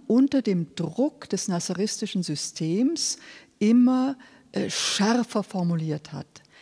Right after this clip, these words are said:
Je genauer man aber blickt, desto sch-,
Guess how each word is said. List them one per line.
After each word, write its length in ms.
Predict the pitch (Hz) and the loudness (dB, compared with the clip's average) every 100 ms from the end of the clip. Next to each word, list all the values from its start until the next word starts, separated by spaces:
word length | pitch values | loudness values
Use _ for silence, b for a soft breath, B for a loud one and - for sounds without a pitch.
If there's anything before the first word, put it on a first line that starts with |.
| B | B
Je 160 | - 185 | 0 2
genauer 640 | 185 175 180 208 262 277 | 4 4 4 2 4 4
man 200 | 240 214 220 | 4 4 0
aber 220 | 180 165 | -2 -4
blickt, 500 | - 180 294 - - _ - | -2 0 0 -4 -18 _ 0
desto 380 | 185 - - | 2 2 0
sch-, 200 | 185 - | -2 -2